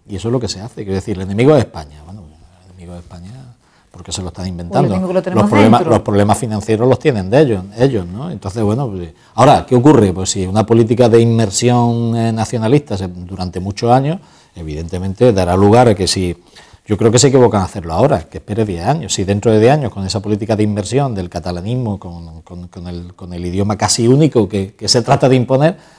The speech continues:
Speaker 1: pues dentro de diez años, eh, harían una consulta y la ganarían al noventa por ciento. Ahora, habría un gran problema, es que seguramente habría división de opiniones, como en los toros, cincuenta cincuenta.
Speaker 2: ¿Y
Speaker 1: qué
Speaker 2: ahora con
Speaker 1: haces,
Speaker 2: eso qué hacemos?
Speaker 1: ¿y qué haces con ello, no? Bueno.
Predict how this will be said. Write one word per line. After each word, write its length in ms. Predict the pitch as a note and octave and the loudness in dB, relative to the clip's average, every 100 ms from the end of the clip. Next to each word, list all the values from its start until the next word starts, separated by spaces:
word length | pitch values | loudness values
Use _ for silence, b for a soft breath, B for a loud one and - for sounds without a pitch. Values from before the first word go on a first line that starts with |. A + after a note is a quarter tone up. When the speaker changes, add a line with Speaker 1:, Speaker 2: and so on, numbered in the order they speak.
| b | b
Speaker 1:
pues 140 | D#2 D#2+ | -12 -8
dentro 240 | F2 G#2 | -2 2
de 60 | G#2 | 4
diez 120 | G#2+ | 4
años, 260 | A#2+ C#3+ | 4 2
eh, 340 | C#3+ B2 A2 G#2+ | 0 -8 -16 -12
harían 260 | F#2+ G#2 A2 | -4 -2 2
una 140 | A2+ | 2
consulta 340 | A2+ A2 A2+ C3 | 2 2 0 2
y 20 | |
la 80 | C3+ | 2
ganarían 520 | A#2+ A2 C3+ D#3 D3 | 2 2 4 2 0
al 140 | A#2+ | -2
noventa 300 | G#2 G#2+ G#2 | 0 -2 -2
por 120 | G2 | -8
ciento. 260 | E2+ E2 E2 | -10 -16 -2
Ahora, 420 | G2+ E3+ F3 F#2+ b b b _ | 4 6 6 2 b b b _
habría 260 | F2+ F2 G2 | -8 -4 0
un 40 | |
gran 140 | A2+ A#2 | 2 2
problema, 360 | G2 A2 C#3 F2+ | 2 2 2 -2
es 100 | D2+ | -6
que 120 | F#2 | -4
seguramente 580 | G2+ G#2 G2 G#2 G2+ B2+ | -2 0 -2 -4 -2 0
habría 520 | A2 A2 A2 A2 G#2 | 2 0 0 -2 -4
división 580 | G#2 G#2+ A2 - B2 B2 | -2 2 2 2 0 0
de 80 | |
opiniones, 380 | A#2 A#2+ G#2 F#2+ | 0 0 -2 -8
como 200 | - G2 | -6 -2
en 60 | F#2+ | -2
los 140 | F#2+ | -2
toros, 260 | - G2+ F2+ | -2 -2 -2
cincuenta 440 | G2 F#2 G#2+ G2+ | -8 -2 -4 -4
cincuenta. 540 | A2 F#2+ F2+ D#2 - _ b b b b | -10 -12 -16 -20 -20 _ b b b b
Speaker 2:
¿Y 80 | G#3+ | -4
Speaker 1:
qué 80 | G3 | 2
Speaker 2:
ahora 180 | F#3 A3 | 4 6
con 100 | A3 | 6
Speaker 1:
haces, 100 | A3 | 4
Speaker 2:
eso 100 | A#3 | 0
qué 60 | G#3 | -6
hacemos? 300 | - F#3+ C3 | -4 -8 -4
Speaker 1:
¿y 120 | G#2 | -4
qué 120 | A2 | -2
haces 180 | G2 G2+ | -4 -8
con 180 | - E2+ | -14 -16
ello, 200 | D#2+ D#2+ | -16 -16
no? 60 | |
Bueno. 280 | D3 D#3+ D#2 | -20 -20 -20